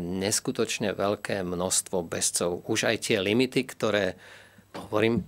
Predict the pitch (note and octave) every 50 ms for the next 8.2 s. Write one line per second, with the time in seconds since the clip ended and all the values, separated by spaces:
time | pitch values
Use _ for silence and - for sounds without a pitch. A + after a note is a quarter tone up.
0 | - - - _ _ - - - A2 A2 G2 F2+ - - A2 F#2+ - G2 - -
1 | - A2 G2 F#2 F2+ F#2+ G2 - - - A2+ A2 A2+ A2+ A#2+ A#2 - - - -
2 | - - - - G#2+ G#2+ G2+ F2+ F#2+ G#2+ G#2 G2+ G2+ F2+ E2+ - - _ - F#2+
3 | G2 G2+ G#2 F#2+ G#2 G2+ F#2+ F2+ F#2 - - - F2+ G2+ F#2 - - - A2 F#2
4 | - G#2+ - - - F#2 E2+ - G2 F2+ F2 F2 F#2 F#2 - C3+ C3+ C#3+ D3+ -
5 | - A2 G2+ - - - G2+ F2 - G#2 - - A#2 G#2+ G2+ - G#2 G2+ G2+ F#2
6 | G2 G2+ G2 G2 G2+ - - - - - - A#2+ G#2 G#2+ A2 G#2 G#2 G#2 G2 G2
7 | G2+ G2+ G2+ F#2+ - - A#2 G#2 G2+ G2 F2+ F2 G#2+ A#2+ - - G2 - F#2 -
8 | - - - -